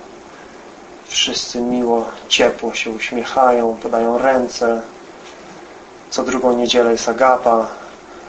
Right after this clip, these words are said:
siedzimy przy stole, sobie jemy smaczne rzeczy.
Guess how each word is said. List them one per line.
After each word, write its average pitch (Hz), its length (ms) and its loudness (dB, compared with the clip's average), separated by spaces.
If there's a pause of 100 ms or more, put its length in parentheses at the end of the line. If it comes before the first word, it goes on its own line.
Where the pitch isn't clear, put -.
(160)
siedzimy 117 520 -4
przy - 200 -2
stole, 123 480 2
sobie 113 280 -6
jemy 117 520 0 (360)
smaczne 120 580 -2
rzeczy. 120 520 2